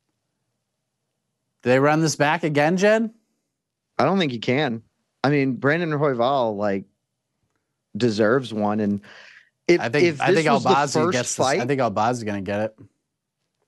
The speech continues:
Speaker 2: I, I mean, I'm also fine
Speaker 1: With
Speaker 2: with that. If
Speaker 1: Pantoja
Speaker 2: this
Speaker 1: winning,
Speaker 2: was
Speaker 1: I think
Speaker 2: their
Speaker 1: Albazi
Speaker 2: first
Speaker 1: gets
Speaker 2: fight,
Speaker 1: it.
Speaker 2: that'd be fine. Yeah, and that makes sense, actually, 'cause of the Royval Pants fight. But, like, if, if this was the first matchup between the two, and granted, the other two were really long ago,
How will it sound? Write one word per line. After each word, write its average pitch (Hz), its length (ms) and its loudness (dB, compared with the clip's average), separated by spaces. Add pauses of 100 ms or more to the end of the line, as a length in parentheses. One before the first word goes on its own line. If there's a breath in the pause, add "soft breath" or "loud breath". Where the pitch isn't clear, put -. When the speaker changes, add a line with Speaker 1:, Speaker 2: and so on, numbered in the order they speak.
(160)
Speaker 2:
I, 160 140 0 (100)
I 180 60 0
mean, 180 140 -2
I'm 175 160 -2
also 151 280 -2
fine 120 220 -2
Speaker 1:
With 165 80 4
Speaker 2:
with - 60 -4
that. 190 120 2
If - 60 -4
Speaker 1:
Pantoja 185 140 4
Speaker 2:
this 160 120 2
Speaker 1:
winning, 139 220 2
Speaker 2:
was 123 100 2
Speaker 1:
I - 20 2
think - 100 2
Speaker 2:
their 113 120 2
Speaker 1:
Albazi 104 240 2
Speaker 2:
first - 100 -8
Speaker 1:
gets 90 120 -8
Speaker 2:
fight, 104 140 -2 (100)
Speaker 1:
it. - 60 -20 (840)
Speaker 2:
that'd 247 160 0
be 262 80 -2
fine. 107 280 -2 (300)
Yeah, 165 260 2
and 143 140 0
that 165 100 -2
makes 120 200 -4
sense, 107 220 -4
actually, 95 340 -4
'cause - 400 -6
of 98 160 -4
the 98 240 0
Royval 98 460 0
Pants 98 280 -6
fight. 95 260 -2 (340 loud breath)
But, 151 100 4
like, 135 180 0
if, 147 200 -2
if 156 160 0
this 202 180 0
was 226 140 -8
the 196 100 -4
first 160 400 -4
matchup 131 380 -4
between 110 360 -4
the 101 80 0
two, 101 440 -2
and 135 120 -2
granted, 151 260 0
the 135 100 0
other 135 160 0
two 135 160 -6
were 117 100 -2
really 117 220 0
long 113 240 -2
ago, 123 440 0